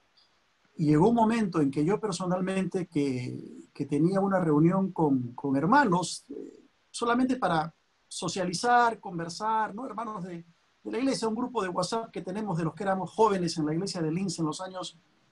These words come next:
en los años setenta, la hack de los setenta. Nos reunimos una, dos veces y a la tercera yo tenía la cuenta de Zoom, dije, "Si quieren se las de-, se las doy, pero ustedes reúnanse",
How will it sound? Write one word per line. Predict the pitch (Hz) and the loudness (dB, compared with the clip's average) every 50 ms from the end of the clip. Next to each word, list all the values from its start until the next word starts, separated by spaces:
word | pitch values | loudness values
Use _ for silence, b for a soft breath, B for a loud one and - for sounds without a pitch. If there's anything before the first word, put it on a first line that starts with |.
| _ _ - | _ _ 0
en | - 151 | 2 2
los | 151 151 196 | 4 4 2
años | 196 196 190 196 180 - | 0 0 0 0 0 2
setenta, | 170 165 170 233 208 175 151 - 147 | 0 2 4 6 6 6 6 4 2
la | 143 143 | 0 -2
hack | - - 190 160 | -2 -4 -6 -6
de | 165 185 | -6 -4
los | 165 143 | -4 -4
setenta. | - 165 156 - 147 127 120 - - 160 165 _ _ _ _ _ _ _ _ _ _ _ _ - | -4 -6 -6 -6 -6 -8 -8 -8 -10 -12 -12 _ _ _ _ _ _ _ _ _ _ _ _ 0
Nos | 170 160 160 | 2 4 6
reunimos | 185 190 196 208 247 254 247 254 240 - - - - | 6 6 6 6 6 6 6 4 2 0 -2 -2 2
una, | 254 262 277 262 254 247 | 4 6 6 8 6 6
dos | 220 233 240 208 | 4 2 2 2
veces | 220 262 277 262 285 277 196 - - 214 | 0 -2 -2 -2 -2 -6 -8 -8 -8 -6
y | 180 | -4
a | 170 | -4
la | 170 165 | -4 -4
tercera | - 170 170 165 - 233 233 233 226 233 220 _ _ _ _ _ _ _ _ 294 | -4 -6 -8 -6 -4 -4 -4 -4 -4 -6 -8 _ _ _ _ _ _ _ _ -10
yo | 247 185 | -10 -8
tenía | 175 214 202 214 214 | -6 -4 -4 -4 -2
la | 208 196 196 | -2 -2 -2
cuenta | - 214 208 - 214 | -2 -4 -4 -4 -4
de | 196 175 | -4 -4
Zoom, | 165 - 226 226 226 220 220 214 - - | -4 -4 -4 -2 -2 -2 -4 -6 -8 -8
dije, | 160 165 - 165 - 202 190 196 - | -6 -6 -4 -4 -2 0 0 0 0
"Si | - - 170 151 | -2 -4 -4 -2
quieren | - 208 214 208 | 0 0 0 0
se | - 190 175 | 0 0 0
las | 170 156 165 | 2 2 2
de-, | 196 208 226 233 - | 4 2 2 2 0
se | - 170 | 2 2
las | 170 170 160 | 2 4 6
doy, | 196 220 226 226 - | 6 6 4 4 2
pero | 180 160 160 160 160 | 0 0 0 0 -2
ustedes | - - - 208 214 185 | -6 -4 0 2 2 2
reúnanse", | 165 165 170 175 170 151 131 131 120 - - - | 0 -2 0 2 2 2 2 2 -2 -6 -10 -12